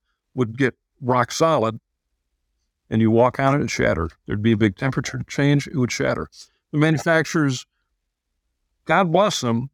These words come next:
they replaced those roofs. Huge financial loss. So how has that been a game changer? In my opinion,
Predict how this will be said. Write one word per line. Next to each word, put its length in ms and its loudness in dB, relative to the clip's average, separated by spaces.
they 200 2
replaced 600 0
those 240 -10
roofs. 320 -18
Huge 320 -2
financial 480 0
loss. 360 -6
So 520 2
how 240 0
has 80 0
that 200 0
been 120 -2
a 60 -2
game 240 0
changer? 480 -4
In 180 0
my 420 2
opinion, 880 0